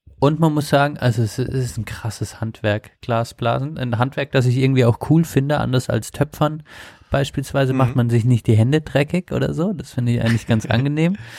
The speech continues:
Speaker 1: Ähm, aber es
Speaker 2: Stimmt.
Speaker 1: ist halt total anspruchsvoll, ähm, weil man sozusagen,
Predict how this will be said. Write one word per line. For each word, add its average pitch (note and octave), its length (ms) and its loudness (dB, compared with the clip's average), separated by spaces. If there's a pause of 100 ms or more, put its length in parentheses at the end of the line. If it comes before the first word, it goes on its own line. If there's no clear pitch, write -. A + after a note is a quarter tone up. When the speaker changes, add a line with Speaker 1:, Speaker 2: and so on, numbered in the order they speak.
(340)
Speaker 1:
Ähm, A#2+ 340 2
aber A#2+ 220 4
es A2+ 80 4
Speaker 2:
Stimmt. B2 120 2
Speaker 1:
ist - 120 0
halt B2 400 2
total A#2+ 680 4
anspruchsvoll, A#2 960 2 (440)
ähm, A2+ 880 0
weil A2+ 300 2
man A2 440 0
sozusagen, A2 920 0